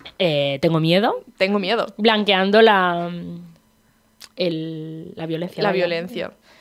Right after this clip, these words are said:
Speaker 2: Sí, sí, tal cual.
Speaker 1: Eh, vale. <laughs> Yo tengo otra de una de mis películas favoritas. Bueno, mejor
Speaker 2: ¿Cuál
Speaker 1: dicho,
Speaker 2: será?
Speaker 1: saga favorita.
Speaker 2: Díganlo en comentarios.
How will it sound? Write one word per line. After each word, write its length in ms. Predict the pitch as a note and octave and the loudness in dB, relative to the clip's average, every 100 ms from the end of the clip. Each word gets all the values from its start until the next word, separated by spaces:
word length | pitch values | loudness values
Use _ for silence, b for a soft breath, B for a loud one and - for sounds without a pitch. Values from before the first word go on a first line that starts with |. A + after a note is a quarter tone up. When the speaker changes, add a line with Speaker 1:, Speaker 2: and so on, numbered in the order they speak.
| b | b
Speaker 2:
Sí, 200 | - G3+ | -14 -12
sí, 180 | F3+ G3 | -10 -14
tal 200 | - F#3 | -12 -8
cual. 240 | F3 F#3 - b b b b b b _ _ - | -8 -8 -14 b b b b b b _ _ 4
Speaker 1:
Eh, 720 | B3+ A#3+ A3+ G#3+ G3+ F#3+ F3+ | 6 6 6 6 4 4 0
vale. 360 | G3+ G3+ A3+ C4 B B B | 0 4 6 4 B B B
<laughs> 300 | B B - | B B 0
Yo 220 | C4 B3+ | 4 6
tengo 440 | C4 C4 B3+ A3+ G#3 B B | 4 4 6 6 2 B B
otra 280 | A3 A#3+ D#4 | 0 4 4
de 80 | F3+ | 4
una 140 | F3 | 2
de 80 | F3+ | -2
mis 280 | F3 F3+ F#3 | -2 -4 -4
películas 600 | - G#3+ G3+ G3+ F3+ F3+ | 0 2 2 0 -2 -2
favoritas. 680 | - E3 E3 F#3+ - E4+ - | -2 -4 -4 -4 -4 -4 -2
Bueno, 180 | A3 F3+ | -2 -2
mejor 220 | D#3+ F#3+ | -4 2
Speaker 2:
¿Cuál 220 | B3 A#3+ | 6 6
Speaker 1:
dicho, 120 | A#3 G3 | 6 4
Speaker 2:
será? 320 | G#3 G3 G#3 | 4 6 4
Speaker 1:
saga 320 | - F3 F3 | 4 4 2
favorita. 400 | - F3+ A#3 D#4 | 0 4 6 8
Speaker 2:
Díganlo 200 | D#4 E4+ | 6 6
en 100 | A3+ | 4
comentarios. 720 | G#3+ G#3 F#3+ F#3+ G#3 A#3 D4 | 4 2 2 2 2 2 -4